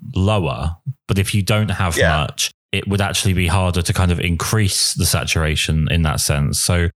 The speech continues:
Speaker 1: it would make sense to use something that maybe is a little bit oversaturated in one place or another, and then have that option to
Speaker 2: Right.
Speaker 1: kind of bring it down.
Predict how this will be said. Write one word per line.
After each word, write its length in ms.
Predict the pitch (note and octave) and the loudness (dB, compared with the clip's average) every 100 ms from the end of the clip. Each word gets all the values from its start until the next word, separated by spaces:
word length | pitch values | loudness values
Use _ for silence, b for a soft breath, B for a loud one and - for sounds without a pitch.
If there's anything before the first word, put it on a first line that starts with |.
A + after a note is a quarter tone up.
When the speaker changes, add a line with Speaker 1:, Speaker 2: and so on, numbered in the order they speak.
| - | -2
Speaker 1:
it 80 | G#2 | -2
would 160 | F#2+ | 2
make 240 | G2+ C3 C3+ | 2 2 2
sense 320 | F#2 E2+ - | 0 0 2
to 100 | F2+ | 2
use 220 | F2 E2 | 4 2
something 440 | - F2 D2 E2+ | 2 2 2 2
that 100 | E2+ | 2
maybe 320 | F#2 F2+ G2+ F#2+ | 2 0 0 2
is 120 | F2 | 2
a 60 | |
little 200 | F#2 G2 | 2 2
bit 120 | E2 - | 0 2
oversaturated 720 | F2+ E2+ - F#2 - C#2+ D#2+ | 0 0 0 -2 -2 -2 2
in 80 | E2 | 2
one 160 | E2 | 2
place 300 | D#2+ D#2+ - | 2 0 0
or 80 | D#2 | 0
another, 500 | E2+ G2 - B1+ C#2 - | 2 2 0 -2 -4 -2
and 100 | G2 | 0
then 120 | G2 F#2 | 2 2
have 200 | G2 - | 0 0
that 140 | F#2+ | -2
option 320 | F2+ - - | 0 0 2
to 80 | A#2 | 2
Speaker 2:
Right. 80 | G#2+ | 2
Speaker 1:
kind 160 | F2 | 2
of 100 | D#2+ | 0
bring 140 | - E2 | 0 0
it 120 | E2 | 0
down. 500 | A2+ G#2+ D2 C#2 D#2+ | 0 0 0 0 -2